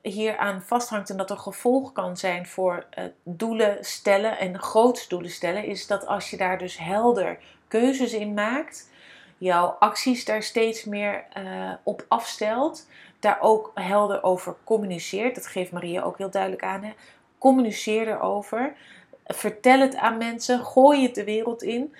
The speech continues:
Want dat maakt ook dat andere mensen daardoor geïnspireerd kunnen raken.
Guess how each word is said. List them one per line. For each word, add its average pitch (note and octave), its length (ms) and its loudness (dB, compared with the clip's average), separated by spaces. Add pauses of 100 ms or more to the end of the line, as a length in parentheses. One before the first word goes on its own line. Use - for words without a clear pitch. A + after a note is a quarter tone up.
(440)
Want A3+ 500 -4
dat A#3+ 300 2
maakt C4 400 0
ook G#3+ 120 0
dat A3 240 -6
andere C4+ 400 2
mensen G3 400 -4
daardoor F3+ 340 0
geïnspireerd F#3 800 -6
kunnen A3 240 -4
raken. A3 500 -2